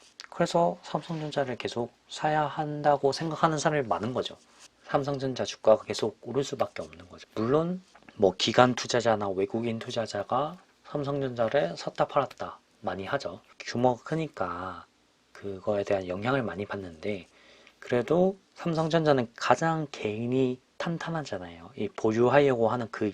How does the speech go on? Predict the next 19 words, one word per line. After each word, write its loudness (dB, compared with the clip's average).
욕구가, -2
그리고 -2
수요가 0
굉장히 -4
탄탄하다. -10
그래서 -2
삼성전자를 -4
사는 -10
거죠. -16
회사가 2
돈을 4
잘 8
벌고 4
새로운 2
곳에 6
투자도 4
많이 2
하고 0
나-, 6